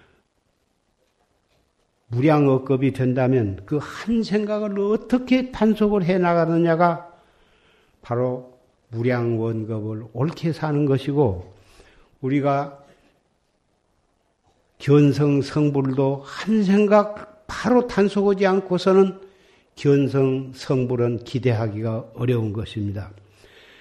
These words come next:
따라서 여러분께서는 집에서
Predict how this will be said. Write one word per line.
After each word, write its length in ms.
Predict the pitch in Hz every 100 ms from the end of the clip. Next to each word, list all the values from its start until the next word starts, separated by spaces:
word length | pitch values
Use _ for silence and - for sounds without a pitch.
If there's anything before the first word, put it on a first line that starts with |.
| - _ _ _ -
따라서 460 | 123 123 120 117
여러분께서는 920 | 120 117 120 117 120 117 131 127 147 139 - _ _ _ _ _ _ _ -
집에서 680 | - - 123 139 135 113 82